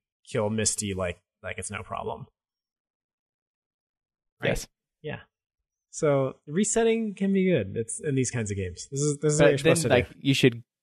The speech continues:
Speaker 2: get to the highest tier first, and
Speaker 1: Well,
Speaker 2: then
Speaker 1: we
Speaker 2: be like,
Speaker 1: did.
Speaker 2: "Okay, well now, well, no, now there's, like, trains and stuff, so you have
Speaker 1: Yeah,
Speaker 2: to
Speaker 1: I
Speaker 2: get
Speaker 1: know.
Speaker 2: to that highest tier
Speaker 1: Well
Speaker 2: and then reset and, like,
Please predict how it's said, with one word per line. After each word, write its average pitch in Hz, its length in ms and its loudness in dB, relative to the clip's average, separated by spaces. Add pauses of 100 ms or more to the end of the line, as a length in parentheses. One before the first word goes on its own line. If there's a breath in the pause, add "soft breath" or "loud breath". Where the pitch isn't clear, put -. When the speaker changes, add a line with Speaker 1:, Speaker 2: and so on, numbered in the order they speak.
Speaker 2:
get 135 160 4
to 143 60 -2
the 127 140 -2
highest 120 460 2
tier 139 280 4
first, 107 380 0
and - 100 0
Speaker 1:
Well, 113 80 4
Speaker 2:
then 110 80 6
Speaker 1:
we 110 40 4
Speaker 2:
be 113 80 4
like, 110 100 8
Speaker 1:
did. - 100 4
Speaker 2:
"Okay, 117 160 2
well 107 100 4
now, 117 180 0 (200)
well, 185 160 4
no, 220 220 0
now 156 180 4
there's, 175 240 0
like, 127 160 2
trains 240 280 2
and 113 100 -2
stuff, 101 200 0
so 151 100 6
you 160 60 8
have 202 40 6
Speaker 1:
Yeah, - 20 4
Speaker 2:
to - 20 2
Speaker 1:
I - 20 2
Speaker 2:
get - 60 4
Speaker 1:
know. 233 80 4
Speaker 2:
to 170 60 4
that 165 180 6
highest 117 320 0
tier 117 120 2
Speaker 1:
Well 104 140 6
Speaker 2:
and 143 100 6
then 139 80 2
reset 101 480 0
and, 101 120 -2
like, 95 180 0